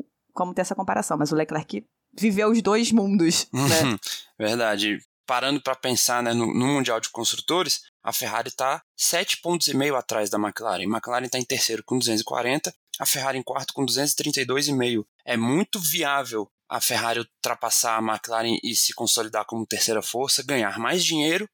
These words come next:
Speaker 2: por causa disso, investir esse dinheiro no carro e nas melhorias pro, aerodinâmicas pro ano que vem. É, é possível, é viável.
Speaker 1: Sim.
Speaker 2: Inclusive porque hoje a McLaren fez uma corrida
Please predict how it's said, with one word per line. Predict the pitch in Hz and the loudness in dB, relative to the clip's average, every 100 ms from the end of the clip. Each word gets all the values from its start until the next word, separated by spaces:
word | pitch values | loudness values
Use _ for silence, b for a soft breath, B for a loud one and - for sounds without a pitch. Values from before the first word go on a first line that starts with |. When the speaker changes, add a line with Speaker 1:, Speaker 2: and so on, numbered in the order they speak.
| _ - | _ -16
Speaker 2:
por | 131 | -6
causa | 123 123 | -2 -2
disso, | 127 131 170 - 196 _ _ _ 147 | 0 0 2 0 -2 _ _ _ 0
investir | 139 143 - 147 143 | 2 2 0 0 -2
esse | - 127 | -2 -2
dinheiro | 131 123 123 127 - - | -2 0 0 0 -2 -4
no | 117 123 | 0 0
carro | - 123 123 113 120 | -2 -2 -2 -2 -2
e | 117 | 0
nas | 117 120 113 | 2 0 2
melhorias | 123 120 113 113 - | 2 2 0 -2 -4
pro, | - 120 - | -4 -16 -6
aerodinâmicas | 117 117 113 113 110 - - | -2 -2 0 2 2 0 -4
pro | 110 | 0
ano | 107 | -2
que | - | -2
vem. | 101 92 87 _ - | -4 -6 -6 _ -8
É, | 117 - | -8 -4
é | 131 | -6
possível, | - 208 - 208 127 | -2 0 0 0 0
é | 104 | 0
viável. | 104 190 175 156 | 0 0 0 0
Speaker 1:
Sim. | 175 156 - - | 0 0 -4 -4
Speaker 2:
Inclusive | 117 131 123 147 156 | -2 0 -2 -2 -6
porque | 185 - - 156 185 - | -10 -4 0 2 2 0
hoje | 147 165 180 | 0 2 2
a | |
McLaren | 170 160 147 131 | 0 -4 -2 -4
fez | 139 147 | -2 0
uma | 156 | 0
corrida | - 151 165 | 0 -2 -4